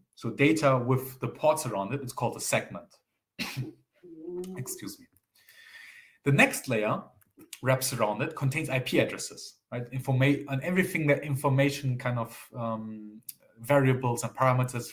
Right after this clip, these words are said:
related to the network layer. This is called a packet at this point, right? If you have this kind of setup. And if you take this and surround it again with a mac address, um, and, um, with mac addresses, with everything related to the data link layer,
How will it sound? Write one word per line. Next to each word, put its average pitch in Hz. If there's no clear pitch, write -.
related 123
to -
the 113
network 113
layer. 82
This 240
is -
called 120
a 113
packet -
at 123
this 117
point, -
right? 123
If 127
you 123
have 107
this 127
kind 101
of 95
setup. -
And 147
if 139
you 180
take 190
this 208
and 135
surround 151
it 135
again 139
with 131
a 123
mac 131
address, 165
um, 127
and, 117
um, 107
with 113
mac -
addresses, 135
with 139
everything 127
related 123
to -
the 117
data 123
link 160
layer, 170